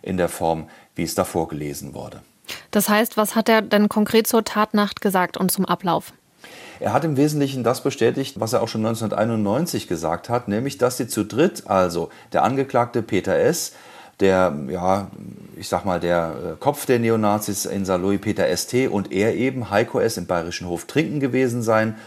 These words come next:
Speaker 1: und gegen ein Uhr dreißig seien sie dann nach Hause gegangen. Er sei am nächsten Morgen zur Arbeit, dort war ihm relativ übel,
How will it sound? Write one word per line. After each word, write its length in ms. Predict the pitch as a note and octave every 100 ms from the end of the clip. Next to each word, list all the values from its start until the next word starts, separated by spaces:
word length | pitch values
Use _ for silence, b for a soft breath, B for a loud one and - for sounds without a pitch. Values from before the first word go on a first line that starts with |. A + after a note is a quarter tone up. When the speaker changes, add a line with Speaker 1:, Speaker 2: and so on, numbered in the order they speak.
| B
Speaker 1:
und 160 | G2+
gegen 240 | G2 G2 G2
ein 220 | D#2+ G2+
Uhr 80 | G2+
dreißig 520 | D#2+ D#2+ F2 - F2
seien 280 | E2+ E2+ F2
sie 120 | F2
dann 200 | D#2+ D#2+
nach 180 | F2 F2
Hause 380 | E2+ F#2+ F#2+ E2+
gegangen. 500 | D#2 E2 E2 E2+ - B B B B
Er 280 | A2 A2+ G2+
sei 180 | G2+
am 80 | F2+
nächsten 320 | F2+ E2+ -
Morgen 300 | F2 E2+ E2
zur 200 | - F#2
Arbeit, 720 | - C3 D3 C#3+ D3+ D3+ -
dort 220 | G2 F2+ F2+
war 160 | G2
ihm 140 | F#2 F2+
relativ 420 | F#2+ F#2 F2+ -
übel, 440 | B2+ C3 C#3 C3+